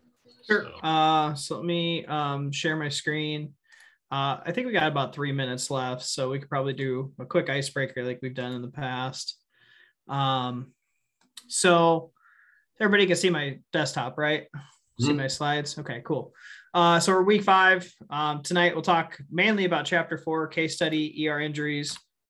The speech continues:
Speaker 1: Um, so, but before we get started, we got a couple minutes. Um,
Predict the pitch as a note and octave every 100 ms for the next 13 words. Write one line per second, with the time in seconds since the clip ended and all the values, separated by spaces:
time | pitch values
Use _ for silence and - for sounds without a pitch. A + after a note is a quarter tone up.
0 | - C#3+ C#3 C3+ B2+ _ - F#3 F3 E3
1 | E3 F3 F3 A3+ A3+ G#3+ F#3 G3 G3 A3+
2 | A3 F3 F3 E3 D#3+ E3+ F3 - - -
3 | D3+ D3+ D3+ D3+ C#3+